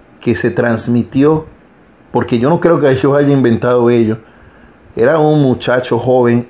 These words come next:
y este Hunter, este chico Hunter lo hace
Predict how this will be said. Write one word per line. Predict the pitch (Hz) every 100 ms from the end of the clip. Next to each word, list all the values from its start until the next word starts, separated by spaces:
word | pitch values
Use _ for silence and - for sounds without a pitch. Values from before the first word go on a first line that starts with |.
| -
y | 117 110 127
este | 139 175
Hunter, | 185 143 127 151 160 -
este | 117 139 139
chico | 147 135 147
Hunter | 135 127 147 143
lo | 107 107 113
hace | 143 - - 147